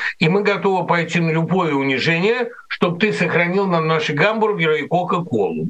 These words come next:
Понимаете, вот так ему это рисуется. Он действительно думает, что у Америки нет принципов,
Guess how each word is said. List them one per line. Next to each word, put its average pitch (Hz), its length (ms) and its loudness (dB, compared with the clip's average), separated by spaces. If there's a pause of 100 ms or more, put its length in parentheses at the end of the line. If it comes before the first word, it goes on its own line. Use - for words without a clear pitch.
Понимаете, 190 400 0
вот 208 200 0
так - 300 -2
ему 220 240 2
это 226 160 0
рисуется. 185 680 -2 (300)
Он 196 160 4
действительно 262 460 0
думает, 226 380 0
что 220 140 2
у 190 40 4
Америки 208 480 0
нет 202 300 0
принципов, 214 640 0